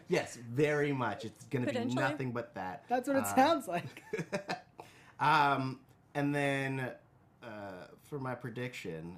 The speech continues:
Speaker 1: which
Speaker 3: Yes.
Speaker 1: I totally super duper wrote here.
Speaker 3: Right.
Speaker 1: Um,
Speaker 2: Mister D Cell also reminded you.
Speaker 1: Oh my gosh, thank you, Mister D Style. Um, <laughs> I, um, you had mentioned, uh, kind of preemptively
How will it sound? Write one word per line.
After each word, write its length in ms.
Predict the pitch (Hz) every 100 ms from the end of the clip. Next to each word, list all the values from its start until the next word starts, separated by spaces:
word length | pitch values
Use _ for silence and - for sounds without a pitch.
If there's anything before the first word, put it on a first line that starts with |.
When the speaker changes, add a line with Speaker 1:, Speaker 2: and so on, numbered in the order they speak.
| -
Speaker 1:
which 220 | 110 -
Speaker 3:
Yes. 80 | -
Speaker 1:
I 160 | 98 95
totally 500 | - 127 120 123 113 - -
super 380 | - - 120 117
duper 320 | 104 110 110
wrote 240 | 107 110 110
here. 460 | - 127 92 92 -
Speaker 3:
Right. 280 | 190 180 - -
Speaker 1:
Um, 840 | 143 123 120 117 107 104 101 101 98
Speaker 2:
Mister 240 | 240 -
D 120 | 220 220
Cell 240 | 196 196
also 300 | 226 208 214
reminded 420 | 196 - - -
you. 60 | -
Speaker 1:
Oh 60 | 135
my 140 | 131
gosh, 240 | 123 113 -
thank 260 | 117 113
you, 80 | 110
Mister 260 | 107 98 98
D 140 | 92
Style. 640 | 92 - 87 90 90 87 87 - - - -
Um, 560 | 226 - - - 277 - - -
<laughs> 260 | - _ -
I, 720 | 127 127 127 127 120 120 123 - _ -
um, 580 | 143 139 135 131 127 123 147
you 140 | 170
had 100 | 175
mentioned, 680 | 151 151 151 151 135 127 120 - - - _ -
uh, 260 | 110 104 98
kind 280 | - 120 113
of 100 | 110 104 - -
preemptively 760 | 127 120 123 117 113 107 101